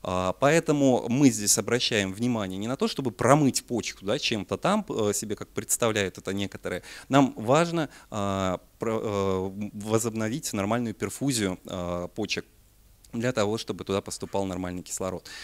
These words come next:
Ну и плюс метаболический ацидоз, я думаю, а, тоже здесь останавливаться я не буду. Что касается лабораторной диагностики,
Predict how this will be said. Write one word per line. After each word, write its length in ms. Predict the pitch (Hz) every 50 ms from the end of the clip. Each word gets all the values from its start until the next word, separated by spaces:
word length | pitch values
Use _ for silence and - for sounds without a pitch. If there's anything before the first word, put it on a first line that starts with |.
| - -
Ну 80 | - 190
и 40 | 175
плюс 220 | - 147 143 -
метаболический 640 | 123 107 - 107 110 110 117 113 - - - - 104
ацидоз, 440 | 98 - - 110 117 139 151 - - 104
я 80 | 101
думаю, 340 | 95 101 107 117 107 98 90 90
а, 240 | - 92 92 90 87
тоже 200 | - 110 107 98
здесь 200 | 87 92 95 -
останавливаться 580 | - - - 95 98 101 101 92 85 - - 92
я 60 | 90
не 100 | 95 107
буду. 320 | 101 98 92 85 90 - - - - - - - - -
Что 160 | - - -
касается 440 | - 190 - - 180 160 143 - 147
лабораторной 580 | 147 147 156 170 170 - 151 139 127 113 113
диагностики, 840 | 113 127 143 151 160 180 202 233 226 - - 190 - 160 151 127 -